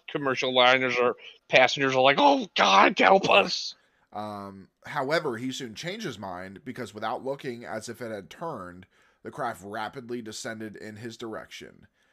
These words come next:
Speaker 2: This observation caused Barney to realize this object that was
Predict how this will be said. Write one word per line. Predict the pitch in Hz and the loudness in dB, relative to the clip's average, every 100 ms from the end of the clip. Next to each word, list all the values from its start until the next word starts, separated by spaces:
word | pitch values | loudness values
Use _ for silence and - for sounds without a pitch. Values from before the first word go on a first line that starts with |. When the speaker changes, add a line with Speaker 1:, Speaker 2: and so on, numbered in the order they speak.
| _ _ | _ _
Speaker 2:
This | 110 | -10
observation | 110 113 135 117 117 120 | -10 -10 -10 -10 -10 -10
caused | 110 113 101 | -12 -12 -10
Barney | 101 110 117 | -12 -10 -10
to | |
realize | 120 113 107 101 95 101 | -8 -8 -8 -8 -10 -10
this | 98 101 | -14 -14
object | - 98 98 107 107 | -10 -10 -10 -14 -10
that | 107 - | -12 -10
was | 101 92 | -12 -14